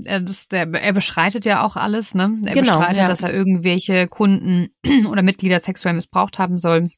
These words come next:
Speaker 1: Was aber noch spannend ist, der Fall soll zwanzig fünfundzwanzig vor Gericht gehen. Und dann werden wir natürlich auch noch mal darüber berichten.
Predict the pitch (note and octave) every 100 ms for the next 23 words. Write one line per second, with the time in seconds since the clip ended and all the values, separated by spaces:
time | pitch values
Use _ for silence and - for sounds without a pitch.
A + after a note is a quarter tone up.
0 | _ _ _ _ _ _ - F3+ F3 E3+
1 | E3 - E3 E3+ E3+ E3+ E3+ - F3+ F3
2 | F3 D#3+ - F3+ E3+ F#3 - E3+ D#3+ -
3 | E3 - - E3+ F3+ F3 F3 - A3 A3
4 | A3 - - - - - - - - _
5 | _ _ _ _ _ _ _ - C4+ G#3
6 | E3 E3 D#3 F3 E3+ F3 - D#3+ E3 -
7 | F3+ - E3 - D#3+ D#3+ D#3 F3 - F3+
8 | D#3+ D3+ D3 C#3 - - A#3 F3+ - -
9 | C#3+